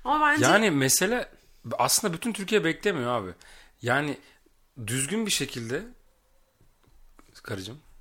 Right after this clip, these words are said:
Speaker 1: Dinliyorum ben seni.
Speaker 2: <laughs> Tamam. Bir ara daldın gittin
Speaker 1: Yo, yo,
Speaker 2: çünkü.
Speaker 1: ben de gayet dinliyorum
Speaker 2: Şöyle,
Speaker 1: seni.
Speaker 2: ya düzgün bir şekilde tedbirlerini alanlar, işte sosyal mesafedir, odur budur bilmem ne. Uyanlar.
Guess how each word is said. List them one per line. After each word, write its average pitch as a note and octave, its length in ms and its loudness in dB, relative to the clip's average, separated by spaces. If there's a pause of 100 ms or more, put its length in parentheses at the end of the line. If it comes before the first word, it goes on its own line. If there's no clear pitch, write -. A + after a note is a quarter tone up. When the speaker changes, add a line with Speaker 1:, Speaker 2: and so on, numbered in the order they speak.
Speaker 1:
Dinliyorum A#3+ 380 0
ben F#3 120 -10
seni. F3+ 200 -4
Speaker 2:
<laughs> F#3 140 -6
Tamam. - 160 -10 (640)
Bir D3 180 -12
ara C#3+ 180 4
daldın B2 400 4
gittin D3 300 -8
Speaker 1:
Yo, A#3 180 2
yo, F4 80 4
Speaker 2:
çünkü. E4 120 2
Speaker 1:
ben A3+ 220 2
de A3+ 40 -6
gayet A#3 400 0
dinliyorum A3+ 260 -4
Speaker 2:
Şöyle, D3 320 4
Speaker 1:
seni. F#3+ 80 -10 (240)
Speaker 2:
ya G#2+ 160 -4
düzgün F#3 300 0
bir G3 40 -2
şekilde E3+ 360 -2
tedbirlerini D3+ 580 0
alanlar, B2+ 540 0
işte A#2 460 -6 (240)
sosyal B2+ 420 -4
mesafedir, A2+ 540 -6
odur A2 300 -8
budur G#2+ 220 -10
bilmem G#2+ 380 -8
ne. G2+ 120 -12 (720)
Uyanlar. D3+ 640 0